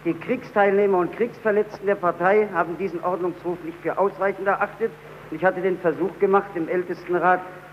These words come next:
die Möglichkeit einer Überbrückung der Beleidigung, einer Zurücknahme herbeizuführen. Dieser Versuch ist nicht gelungen. Es ist aber das Stenogramm der Rede des Herrn Goebbels,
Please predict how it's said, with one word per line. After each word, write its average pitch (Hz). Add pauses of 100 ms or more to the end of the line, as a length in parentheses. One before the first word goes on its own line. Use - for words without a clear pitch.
(580)
die 165
Möglichkeit 175
einer 160
Überbrückung 165 (180)
der 156
Beleidigung, 151
einer 143
Zurücknahme 143
herbeizuführen. 120 (500)
Dieser 214 (180)
Versuch 170
ist -
nicht 165
gelungen. 143 (560)
Es 160
ist 208
aber 214 (320)
das 185
Stenogramm 180 (160)
der 165
Rede 196
des 175
Herrn 175
Goebbels, 185